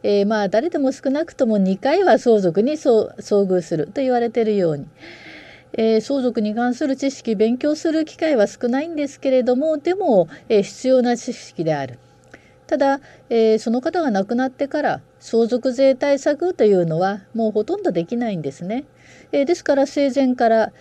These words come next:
えー、上手に相続税対策をしていく。または相続の際に、えー、親族間で争いが起こらないように、上手な相続対策をしていく、えー、そういったことを勉強していきます。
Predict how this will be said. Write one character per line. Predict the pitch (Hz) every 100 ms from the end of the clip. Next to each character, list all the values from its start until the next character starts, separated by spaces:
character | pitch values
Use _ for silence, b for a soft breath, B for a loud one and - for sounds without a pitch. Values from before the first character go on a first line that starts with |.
| b
え | 190 180
ー、 | 170
上 | 196 202
手 | 330
に | 359 370
相 | 262 233
続 | 220 214 202
税 | 185 208 202
対 | 220 196
策 | 165 151 269
を | 302
し | -
て | 165
い | 147
く。 | - - B B B
ま | 262
た | 269
は | 262
相 | 269 311 277
続 | 247 226
の | 214
際 | - 220 190
に、 | 190 226 156 B B
え | 202 202
ー、 |
親 | 202 247 233
族 | 240 247 -
間 | 196 180 180
で | 233 254 B -
争 | 175 202 214 311 302
い |
が | 294
起 | 277
こ | 294
ら | 285 277
な | 220 165
い | 156
よ | 143
う | 139
に、 | 127 b b b
上 | 214 262 262
手 | 262
な | 233 185
相 | - 269 277
続 | 269 277 285
対 | 277 254 220
策 | 180 156 160 151
を | 262 330
し | -
て | 226 190
い |
く、 | 175 165 - _ -
え | 196
ー、 | 190
そ | 240
う |
い |
っ | 220
た | 226
こ | 233
と | 285 320
を |
勉 | 190 160
強 | 160 147
し | -
て | 143
い | 127
き | 139
ま | 131
す。 | - -